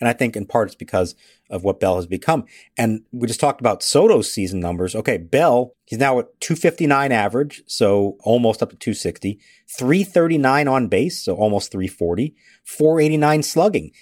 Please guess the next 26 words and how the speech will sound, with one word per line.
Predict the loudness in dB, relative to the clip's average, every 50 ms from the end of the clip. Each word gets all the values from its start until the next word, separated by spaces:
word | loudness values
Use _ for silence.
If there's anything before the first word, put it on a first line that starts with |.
| _ _ _
He | 2 4 4 4
could | 6 4 0
very | 2 2 2 2 2 0
easily, | 0 0 0 0 0 0 -2 -2 0
before | 0 -2 0 2 2 2 2
this | 0
is | -2 0
all | 0 0 0
said | 0 -2 -2 -2
and | 0 0
done, | 0 0 0 -2 -4 -8 _ _ _ _
finish | -6 -2 -2 0 0 -2 -4 -2
with | -4 -6 -6 -6
two | -6 -2 -2 -2
sixty, | -2 -2 -2 -2 -2 -2 -2 -4 -4 -4 -4 -6 _ _ _ _
three | -8 -4 0 2 2 0
forty, | 0 0 0 2 2 4 2 2 0 0
and | -2 -4 -4 -2
five | -2 0 0 0 0 0
hundred. | -2 -2 -2 -2 -2 -6 -12 -14 -20 _ _ _ _ _ -4
And | -2 0 0
I | 0 0
think | 0 0 -2 0 2
everybody | 2 2 2 2 2 2 4
would | 4 2 2
absolutely | 0 -2 -2 -2 2 2 2 2 0 -4 -6 -6 -8